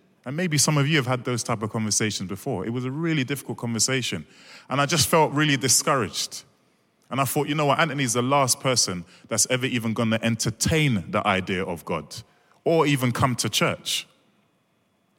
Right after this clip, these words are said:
So that happened on a Friday. On a Saturday night, I get a phone call from Anthony, and he's in huge distress. I said, "Anthony, what's wrong with you, bro?" And he's like, "I'm going through, like, a really difficult time with my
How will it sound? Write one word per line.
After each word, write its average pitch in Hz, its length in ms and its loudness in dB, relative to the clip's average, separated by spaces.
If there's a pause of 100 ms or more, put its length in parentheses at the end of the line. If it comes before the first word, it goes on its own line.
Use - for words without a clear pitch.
(140)
So - 140 4
that 151 60 6
happened 160 240 4
on 147 100 4
a 123 40 4
Friday. 117 520 0 (300)
On 147 140 2
a 143 60 4
Saturday 165 640 2
night, 131 340 4 (720)
I 117 80 2
get 127 160 2
a - 20 2
phone 147 280 2
call 104 180 -2
from 104 200 -2
Anthony, 107 380 -2
and 101 140 -4
he's 143 260 -2
in 110 220 0
huge 180 540 0
distress. - 680 2 (880)
I 175 80 0
said, 180 160 4
"Anthony, 208 320 0
what's 247 160 2
wrong 285 140 6
with 139 100 4
you, 98 80 2
bro?" 139 220 2 (1000)
And 127 80 -4
he's 113 120 -2
like, 123 100 0
"I'm 117 120 0
going 127 240 2
through, 117 200 0
like, 101 180 0
a 101 40 -2
really 110 240 2
difficult 110 500 -4
time 101 360 -2
with 92 100 -8
my 95 100 -4